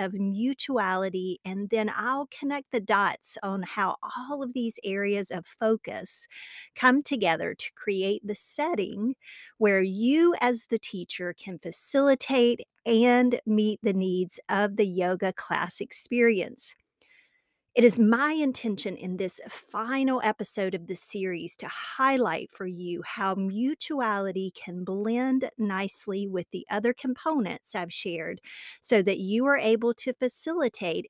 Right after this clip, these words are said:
an experience within the yoga class setting that you can elicit the best opportunity for students to elevate their learning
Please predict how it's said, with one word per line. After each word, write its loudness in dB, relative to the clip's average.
an -4
experience -2
within 2
the 2
yoga 4
class 0
setting 2
that -4
you 0
can -4
elicit -4
the -2
best -2
opportunity -2
for -4
students -2
to -12
elevate 0
their -2
learning -2